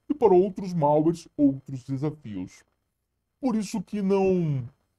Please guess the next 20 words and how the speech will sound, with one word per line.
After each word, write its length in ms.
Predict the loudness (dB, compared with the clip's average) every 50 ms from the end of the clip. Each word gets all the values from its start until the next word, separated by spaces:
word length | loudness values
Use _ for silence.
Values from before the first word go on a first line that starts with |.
| _ _ _
não 180 | -2 2 2 2
é 40 |
uma 180 | 2 2 2 2
receita 600 | 2 2 0 0 -2 -2 0 0 0 2 0 -2
de 100 | -2 -2
bolo. 640 | -4 -8 -4 0 2 2 4 2 0 -4 -10 -14 -20 _ _ _ _ _ _ _ _ _ _ _ _ _ _ _ -8
Você 200 | -6 -6 -6 -6
pode 320 | -4 -2 -2 -2 -2 -2
pegar 320 | -4 -2 -2 0 0 -2 -2
todos 580 | -4 -10 -8 -8 -8 -8 -10 -12 -12 -10 -10
aqueles 480 | -10 -10 -8 -8 -8 -8 -8 -10 -12 -16 _ _ -2
códigos 640 | 0 2 2 2 2 0 -4 -10 -10 -8 -8 -8
de 120 | -6 -6
malwares 840 | -4 -4 -2 0 0 2 2 4 4 4 4 4 4 2 2 2 -2 -6
do 140 | -10 -12
GitHub, 1000 | -10 -10 -12 -12 -10 -12 -12 -12 -8 -4 -2 2 4 4 4 4 2 -6 -14 -16 -20 _ _ _ _ _ _ _ _ _ _ _ _ _ _ _ _ _ _ _ _
você 260 | -12 -12 -8 -6 -4
vai 140 | 0 0 0
ver 240 | 0 0 -2 -6 -6
que 320 | -6 -6 -4 -2 -2 -4